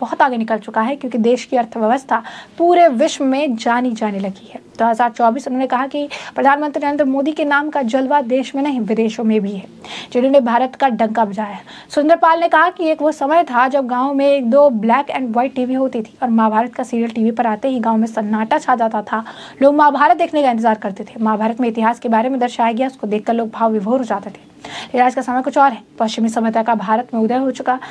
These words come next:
भारत की संस्कृति को असभ्य तरीके से बदनाम करने की कोशिश की जा रही और उन्होंने कहा कि इस तरीके की चीज़ों को जो है अलग तरीके से दिखाने का प्रयास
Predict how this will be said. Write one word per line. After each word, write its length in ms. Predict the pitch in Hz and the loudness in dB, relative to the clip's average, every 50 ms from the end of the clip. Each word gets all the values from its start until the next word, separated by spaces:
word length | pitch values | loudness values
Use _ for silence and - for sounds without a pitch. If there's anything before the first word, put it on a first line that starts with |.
| - - - - - | -18 -18 -10 -2 0
भारत 220 | 262 294 339 349 | 2 2 2 2
की 100 | 330 370 | -2 -2
संस्कृति 400 | 330 349 311 277 - 311 302 - | -2 -2 -4 -4 -4 -4 -4 -2
को 120 | 320 320 311 | 0 2 2
असभ्य 340 | 285 285 - 294 254 254 254 | 2 2 0 -2 -4 -4 -2
तरीके 380 | 254 262 254 247 247 - 277 | -2 -2 -2 -2 -2 -2 -2
से 100 | 269 - | 0 0
बदनाम 340 | 247 240 233 233 233 247 269 | 0 0 0 2 0 0 0
करने 240 | 262 277 247 240 247 | -2 -2 -2 -2 -4
की 120 | 233 - | -6 -8
कोशिश 460 | 220 - - 190 208 190 - 294 277 | -12 -10 -8 -8 -6 -4 -4 -6 -4
की 140 | - - 247 | -2 -2 0
जा 180 | 226 262 247 240 | 2 2 2 2
रही 260 | 226 226 233 262 302 - - - - - - - | 2 0 -4 -4 -6 -10 -16 -16 -16 -16 -6 -2
और 20 | 254 | -2
उन्होंने 220 | 254 269 277 277 | 0 0 0 0
कहा 240 | 269 277 262 285 330 | 0 0 0 -2 -2
कि 200 | 330 - 339 - - | -4 -8 -10 -12 -12
इस 120 | 359 - - | -12 -8 -4
तरीके 360 | - 269 269 269 262 320 359 | -2 -2 -2 -2 -2 -4 -6
की 120 | 349 - | -6 -6
चीज़ों 360 | 339 - - 269 254 233 294 311 | -8 -6 -4 -4 -2 -2 -2 -2
को 160 | 320 311 285 | 0 0 0
जो 120 | 254 269 | 0 0
है 220 | 254 240 240 294 - - - - - - - - - - _ - - - - | 0 0 -2 -2 -4 -8 -18 -20 -20 -20 -20 -20 -20 -20 _ -20 -10 -2 0
अलग 200 | 285 294 311 311 | 2 2 2 2
तरीके 260 | - 285 269 - 294 | 0 -2 -2 -4 -6
से 100 | 277 285 | -6 -4
दिखाने 260 | 254 247 240 233 226 | -4 -4 -2 -4 -2
का 100 | 220 262 | -2 -2
प्रयास 360 | 277 262 247 233 247 277 - | -2 -2 0 -2 -2 -2 -4